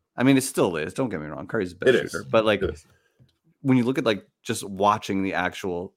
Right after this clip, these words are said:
Speaker 1: jump shot, Melo had something that no one else did. There's just, it was
Speaker 2: Agreed.
Speaker 1: poetry. It was just something, something about it that was awesome.
Speaker 2: I put him
Speaker 1: Um,
Speaker 2: and Durant on that same kind of level in that their jump shot is so smooth and it, it's unblockable 'cause they're so tall,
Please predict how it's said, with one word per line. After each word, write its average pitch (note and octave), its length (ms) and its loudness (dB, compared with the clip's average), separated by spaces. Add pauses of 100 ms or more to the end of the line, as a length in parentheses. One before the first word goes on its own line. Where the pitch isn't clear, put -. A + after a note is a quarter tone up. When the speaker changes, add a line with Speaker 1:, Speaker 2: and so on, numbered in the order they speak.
(100)
Speaker 1:
jump F2+ 300 -2
shot, D#2+ 320 -4
Melo G#2 380 2
had G2 260 0
something F2+ 260 -4
that F2 140 -4
no F#2 80 -4
one F2 160 -4
else E2 220 -8
did. E2 240 -6
There's G2+ 180 -2
just, G2 340 -8
it - 80 -6
was G2+ 140 4
Speaker 2:
Agreed. - 100 -6
Speaker 1:
poetry. F#2 460 0
It F#2+ 60 0
was F#2+ 120 -4
just G2+ 200 -8
something, G#2 420 -4 (120)
something A2+ 280 -4
about F#2 300 4
it D2+ 140 -2
that E2 120 -2
was F2 140 -6
awesome. E2+ 360 -4 (600)
Speaker 2:
I A#2 60 4
put D#3+ 160 4
him - 40 6
Speaker 1:
Um, F3 160 4
Speaker 2:
and - 80 0
Durant A#2+ 320 2
on A2 120 0
that G#2+ 180 2
same A#2 200 0
kind A2 120 -4
of F#2+ 100 0
level F#2+ 300 0
in F2 80 -6
that F2 240 -2 (320)
their G#2+ 100 -2
jump B2+ 260 4
shot B2 200 4
is - 80 -4
so B2 200 4
smooth A#2 460 0
and A2 80 -4
it, F#2 160 -10
it's G#2 220 -6
unblockable G#2+ 680 0
'cause G2+ 120 -12
they're A2 100 -4
so B2+ 240 2
tall, A2 440 0